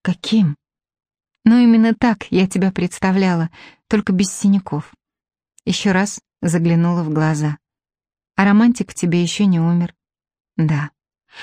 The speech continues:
Но циник уже тоже поселился. А где Георгий Андреевич?» «Он умер двадцатого августа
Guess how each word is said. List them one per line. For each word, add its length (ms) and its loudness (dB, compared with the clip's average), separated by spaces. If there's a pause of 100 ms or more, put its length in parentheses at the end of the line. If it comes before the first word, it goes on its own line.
(160)
Но 200 4
циник 420 2
уже 500 0
тоже 220 -2
поселился. 720 -4 (340)
А 100 0
где 160 2
Георгий 380 0
Андреевич?» 540 0 (840)
«Он 200 4
умер 280 2 (580)
двадцатого 640 0
августа 420 -2